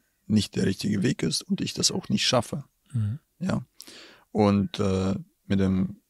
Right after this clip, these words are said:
Speaker 1: Verkäufer Rücksprache geführt und er war aber nicht bereit. Er hatte zu viele Schulden.
Speaker 2: Passiert
Speaker 1: Ja.
Speaker 2: auch schon mal, ja.
Speaker 1: Genau, und dann hab ich gesagt, „Okay, dann sind wir aber nicht bereit, die Immobilie weiter im Bestand zu halten.“
Speaker 2: Okay,
Speaker 1: Ja,
Speaker 2: Haken
Speaker 1: weil
Speaker 2: dran, ne?
Speaker 1: macht, genau,
Speaker 2: Haken
Speaker 1: Haken
Speaker 2: dran.
Speaker 1: dran, weg.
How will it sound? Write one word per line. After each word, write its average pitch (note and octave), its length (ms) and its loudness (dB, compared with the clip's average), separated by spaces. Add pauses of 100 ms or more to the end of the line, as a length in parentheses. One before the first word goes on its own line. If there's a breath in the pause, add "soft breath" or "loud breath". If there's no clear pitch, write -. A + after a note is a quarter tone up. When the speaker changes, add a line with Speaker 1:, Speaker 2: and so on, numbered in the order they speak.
(160)
Speaker 1:
Verkäufer - 680 -2 (100)
Rücksprache - 460 -4
geführt G#2 640 -2 (720)
und G2 160 0
er G2+ 160 0
war G2+ 100 4
aber G2 160 2
nicht F#2+ 280 -2
bereit. - 480 -8 (260)
Er F#3+ 100 0
hatte - 160 -8
zu - 160 -10
viele - 200 -6
Schulden. - 380 -8
Speaker 2:
Passiert A2+ 300 0
Speaker 1:
Ja. G2+ 60 -4
Speaker 2:
auch G2 80 -6
schon G2 160 -6
mal, F2+ 120 -6
ja. A#2 140 -8 (100)
Speaker 1:
Genau, G2+ 220 0
und G#2+ 80 0
dann A#2+ 100 2
hab A#2 60 0
ich A2 60 0
gesagt, G#3 160 0
„Okay, F3 320 0 (680 loud breath)
dann A#2 180 4
sind A2+ 220 4
wir G2+ 80 0
aber F#2+ 140 0
nicht - 180 -2
bereit, F#3+ 480 -4
die F#3+ 120 -6
Immobilie F#3 440 0
weiter F3 260 -4
im - 80 -4
Bestand - 300 -6
zu E3+ 120 -10
halten.“ - 300 -14 (560)
Speaker 2:
Okay, - 200 -4 (160)
Speaker 1:
Ja, G2 120 0
Speaker 2:
Haken G2+ 140 2
Speaker 1:
weil G2 60 0
Speaker 2:
dran, F#2+ 200 -2
ne? G#2 40 2
Speaker 1:
macht, - 280 0
genau, F2+ 140 -4
Speaker 2:
Haken F#2+ 120 -2
Speaker 1:
Haken B2 260 2
Speaker 2:
dran. A2+ 360 4
Speaker 1:
dran, - 120 -2
weg. A#2+ 300 2